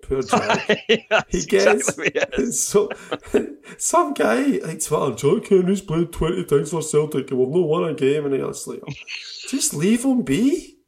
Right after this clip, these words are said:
Speaker 2: <laughs> Aye,
Speaker 1: I mean
Speaker 2: I mean, this is the, this is the kind of stuff I'm talking
Speaker 1: <laughs>
Speaker 2: about. This is exactly my point.
Speaker 1: Uh, meanwhile, you've got your guy Finlay who could have just played for, could have just kept playing for Celtic.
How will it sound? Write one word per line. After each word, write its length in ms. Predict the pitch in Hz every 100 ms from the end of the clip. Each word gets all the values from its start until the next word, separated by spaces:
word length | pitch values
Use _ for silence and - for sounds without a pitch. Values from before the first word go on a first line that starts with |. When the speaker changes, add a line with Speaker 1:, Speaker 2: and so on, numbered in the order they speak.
| _
Speaker 2:
<laughs> 220 | _ -
Aye, 240 | 120 - 226
Speaker 1:
I 320 | 208 202 190 220
mean 80 |
Speaker 2:
I 60 | 226
mean, 120 | 247
this 160 | 226 262
is 80 | 370
the, 140 | 269 -
this 180 | 277 320
is 60 |
the 100 | 311 -
kind 220 | 254 247
of 80 | -
stuff 240 | 214 254
I'm 120 | 381
talking 360 | - 208 262 269
Speaker 1:
<laughs> 0 |
Speaker 2:
about. 240 | 320 285 - _ _ -
This 180 | 226 -
is 120 | 262
exactly 640 | 220 170 - 220 196 190 208
my 120 | 190
point. 520 | - - 170 220 285 - - _ _ _ _ 202 - - - -
Speaker 1:
Uh, 480 | 185 175 175 170 165 _ - - _ -
meanwhile, 260 | 196 196
you've 120 | 175 139
got 40 |
your 140 | 147 131
guy 240 | 143 139
Finlay 460 | 139 - 165 214 202
who 120 | 160
could 80 | 139
have 80 | 147
just 180 | 170 -
played 180 | 139 117
for, 120 | 135
could 240 | - - 127
have 60 |
just 200 | 120 127
kept 240 | - - -
playing 160 | 202
for 160 | 190 185
Celtic. 680 | - 180 180 151 117 -